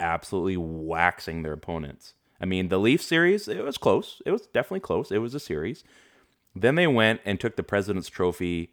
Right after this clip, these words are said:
highest scoring team in the league, and just turned 'em. And now, again, not, not ridiculously,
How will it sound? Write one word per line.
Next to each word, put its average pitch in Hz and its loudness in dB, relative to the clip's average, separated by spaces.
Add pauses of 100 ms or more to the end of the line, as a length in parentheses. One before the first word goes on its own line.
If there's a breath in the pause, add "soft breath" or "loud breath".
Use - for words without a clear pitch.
(160)
highest 104 0
scoring 92 -2
team 92 -6
in 90 -2
the 78 -4
league, 80 -4
and 85 -6
just 78 -4 (1500)
turned 92 -6
'em. - -16 (1160)
And 110 0
now, 104 6
again, 104 2
not, 143 2 (960 soft breath)
not 123 -2
ridiculously, - -6